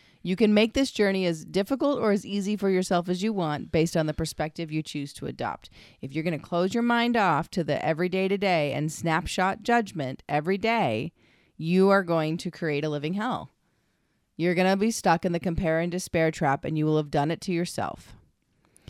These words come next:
Now, if you can keep your perspective to the next step and the journey that you're on, you will win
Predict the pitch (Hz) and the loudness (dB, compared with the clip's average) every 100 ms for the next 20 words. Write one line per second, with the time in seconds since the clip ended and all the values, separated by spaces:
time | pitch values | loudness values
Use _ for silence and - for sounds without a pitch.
0 | - - 151 - 165 160 196 - 277 262 | -16 -4 -4 0 0 2 -2 -2 -2 0
1 | 165 - - 160 175 175 - 302 - - | -2 -4 -6 -4 -4 -2 -2 -2 -2 -4
2 | 127 180 - - _ _ _ _ _ _ | -4 -4 -8 -20 _ _ _ _ _ _
3 | _ _ _ _ _ _ - - - - | _ _ _ _ _ _ -18 -16 -10 -4
4 | 202 185 - 180 170 175 196 254 - - | -4 -4 -8 -8 -6 -4 -4 -6 -8 -16
5 | - - - - - 277 - - - - | -16 -16 -16 -12 -2 0 0 -4 -10 -12
6 | - _ _ _ - 185 180 170 156 156 | -12 _ _ _ -4 0 0 -2 -2 6
7 | 220 285 285 226 185 185 160 185 180 175 | 6 8 4 2 4 2 2 2 2 2
8 | - 240 339 147 104 170 240 _ _ _ | 2 0 2 0 -2 -2 -4 _ _ _
9 | _ _ _ _ - 180 202 202 190 180 | _ _ _ _ -6 0 2 2 2 -2
10 | _ _ _ - _ _ - 170 170 311 | _ _ _ -20 _ _ -14 -2 4 4
11 | 302 135 117 | 4 2 -4